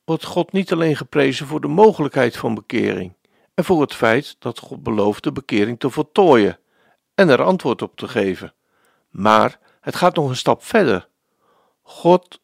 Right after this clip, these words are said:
wordt gebeden om het initiatief te nemen,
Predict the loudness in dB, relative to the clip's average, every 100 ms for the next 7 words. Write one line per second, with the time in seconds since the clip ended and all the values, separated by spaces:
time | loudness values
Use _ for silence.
0 | _ -2 -2 -2 -12 -10 2 4 6 4
1 | 2 _ _ _ _ 0 0 0 -2 0
2 | 0 -2 -4 -4 -6 -6 -2 0 0 -6